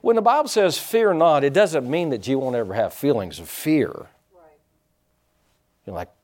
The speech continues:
Speaker 1: "Man, I never feel fear." No, it just means you'll face it. You'll hit it head on. I've had to deal with things in ministry. It took courage. I didn't want to deal with it.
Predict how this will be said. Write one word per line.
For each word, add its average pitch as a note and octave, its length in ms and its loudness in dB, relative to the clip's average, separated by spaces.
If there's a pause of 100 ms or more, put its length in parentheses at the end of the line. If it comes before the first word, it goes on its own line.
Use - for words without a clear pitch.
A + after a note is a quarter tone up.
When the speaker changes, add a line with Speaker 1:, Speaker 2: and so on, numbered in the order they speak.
(240)
Speaker 1:
"Man, G#2+ 200 -6
I F#2+ 60 -6
never G2+ 220 -6
feel F#2+ 220 -12
fear." C#3 540 -2 (800)
No, D#3+ 140 4
it G#3 180 4
just G#3+ 240 0
means A#3+ 240 2
you'll G#3 100 4
face D4 460 2
it. - 260 -14 (840)
You'll F#3 180 0
hit D#3 180 2
it D3+ 120 0
head D3+ 140 4
on. E3 300 0 (320)
I've G3+ 160 2
had G3 100 4
to D3+ 80 -2
deal C#3 180 2
with D3+ 120 0
things E3 240 -2
in D#3+ 160 -4
ministry. D#3 420 -4
It A#2+ 100 -8
took D#3 220 -8
courage. D3 540 -6
I B2 100 0
didn't D3 220 -4
want D3 160 -4
to C3+ 40 -6
deal C3 280 -4
with G2 160 -6
it. C#2+ 120 -16